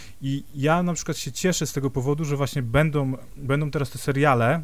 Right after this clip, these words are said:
że trochę odejdziemy od tych kinowych filmów, bo Gwiezdne Wojny w kinie kojarzą się nam bardzo właśnie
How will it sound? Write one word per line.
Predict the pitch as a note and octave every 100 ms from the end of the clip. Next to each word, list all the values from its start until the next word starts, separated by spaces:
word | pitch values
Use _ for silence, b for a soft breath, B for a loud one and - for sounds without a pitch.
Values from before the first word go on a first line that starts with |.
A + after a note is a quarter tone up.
| -
że | B2+ B2+
trochę | - C#3 D#3+ D#3+ D#3
odejdziemy | C#3+ C#3 C3+ E3 D3+
od | C3
tych | B2
kinowych | - C#3 B2+ A#2+
filmów, | - A#2+ D3 - B B B B
bo | B2+ C3+ D#3 D#3 - - - - - -
Gwiezdne | D#3+ C3 D3+ F3 E3+
Wojny | D3+ F3 E3+
w | -
kinie | - D3+ D3
kojarzą | - D3 C#3+ C#3
się | B2 C3+
nam | C3+ C3+ -
bardzo | A#2+ D3 D#3 B2+ B2+ B2 B2+
właśnie | B2+ B2 A#2+ B2 A#2